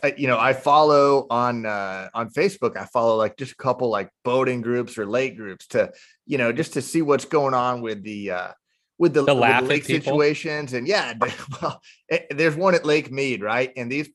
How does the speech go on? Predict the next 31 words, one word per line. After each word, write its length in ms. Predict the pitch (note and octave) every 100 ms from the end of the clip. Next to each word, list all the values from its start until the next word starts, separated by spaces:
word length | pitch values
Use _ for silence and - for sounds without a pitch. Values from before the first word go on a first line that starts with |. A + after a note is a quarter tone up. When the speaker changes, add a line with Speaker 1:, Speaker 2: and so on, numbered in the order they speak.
| -
Speaker 1:
these 220 | D3 D#3
folks 340 | - D3 D#3
are 80 | C#3
hilarious. 800 | G#2 A#2 G#2+ A2 C3+ A#2+ F#2+ F#2
It's 140 | A2+ -
hilarious 460 | A#2 C3+ C3 A#2+
to 100 | -
read 160 | A#2+ A2+
their 100 | G2+
posts 360 | - C3 B2
because, 420 | - G#2+ A2 G#2 G2
uh, 180 | F#2 F#2 _ _ _ _ _ _ _ _ _
obviously, 600 | B2 C3+ C3 A2+ - A2+
as 180 | A#2 A#2
you 60 | A#2+
would 80 |
imagine, 420 | G#2 A2+ A#2 G2 G#2
you've 120 | A2
got 140 | A2+
some 120 | G#2+ F#2+
experienced 540 | - D3 C#3 B2 A#2
boaters 440 | A#2+ A2+ G#2+ G2+
and 100 | G2
then 120 | F#2+ F#2+
some 200 | F#2+ F#2
very 260 | A2 G#2
inexperienced 640 | B2 A#2+ A#2 A2 F#2+ F#2 -
boaters. 320 | F#2+ F2+ -
So 100 | G2
there's 220 | G2 F#2 -
always 560 | A#2+ B2 G#2 F#2+ -